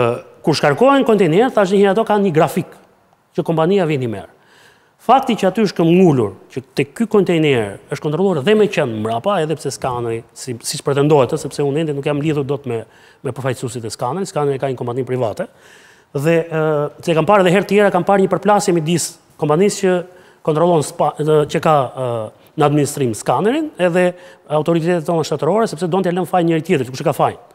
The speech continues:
Dhe në rastin konkret, ë, sasia që është kapur sot, ë, itinerari që ka përshkuar, ë,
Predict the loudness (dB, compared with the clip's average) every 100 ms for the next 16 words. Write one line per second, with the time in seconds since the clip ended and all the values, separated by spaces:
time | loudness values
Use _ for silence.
0 | _ _ _ _ _ _ -6 0 0 0
1 | 0 2 2 2 0 2 2 2 0 -8
2 | -20 _ _ _ _ _ _ _ -2 0
3 | 0 -2 -6 -12 _ _ _ _ _ _
4 | -2 -2 0 0 2 0 0 0 0 -2
5 | -6 -12 -14 _ -20 -20 -18 -20 -20 -20
6 | _ 0 2 2 -2 -2 2 6 6 6
7 | 4 0 0 -2 -4 0 2 4 2 -2
8 | -4 -2